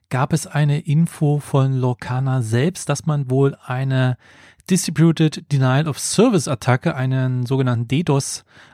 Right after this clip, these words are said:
Angriff erlebt hat auf die Lorcana Website und das jetzt hier als Grund angegeben wurde, warum auf der offiziellen Lorcana Website keine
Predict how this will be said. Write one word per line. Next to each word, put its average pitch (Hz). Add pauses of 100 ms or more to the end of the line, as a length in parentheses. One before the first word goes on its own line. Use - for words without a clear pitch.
Angriff 135
erlebt 123
hat 175
auf 151
die 131
Lorcana 180
Website 165 (440)
und 139
das 135
jetzt 135
hier 135
als 131
Grund 196
angegeben 147
wurde, 131
warum 131 (340)
auf 143
der 135
offiziellen 127
Lorcana 113
Website 131
keine 117